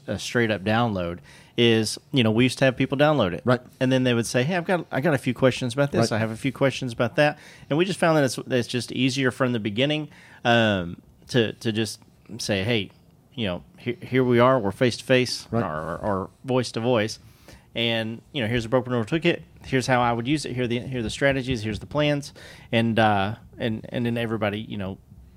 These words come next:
Speaker 1: seems to, to, to launch that in, in a much more successful way in,
Speaker 2: Yep.
Speaker 1: in that manner. And, and it takes a little bit more of our time, of course, but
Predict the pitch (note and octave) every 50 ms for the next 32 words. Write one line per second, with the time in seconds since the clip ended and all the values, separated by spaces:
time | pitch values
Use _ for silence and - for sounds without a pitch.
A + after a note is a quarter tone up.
0 | - - _ _ _ - - - - - - - A#2 G#2+ G2 - A#2+ G#2 G2 -
1 | - - A2+ - - - A#2 G#2 G2 G2 G2+ G2+ G#2 A2 A2 G2+ - - G#2+ F#2+
2 | F#2 - F2+ F#2 F#2 G2 G#2 G#2 F#2+ G2+ G2+ G#2+ A#2 A2 - - - G#2+ G#2 -
3 | - G#2 G2+ - - A2 G2+ - - - G2+ F#2 G2 G2+ G2 F#2 F#2 G2 - -
4 | A2 G#2+ G#2+ B2 - A#2+ A#2+ A2+ A2 G#2+ G2 D#2+ F2+ F#2 F#2+ G#2 B2+ C#3+ B2 F#2+
5 | F2+ - - - - - - - - - A2 G#2 G#2+ A2 F3+ - - A2 - -
6 | A#2 G2+ - A#2 A2+ A2 G#2+ A2+ A#2 A#2+ A2 - - C#2+ F2+ B2 D#3+ D#3+ - B2+
7 | G#2+ G#2 G2+ G2 - - - A2 A2+ B2+ C3 - - - C#3 D3+ C#3 C3 - -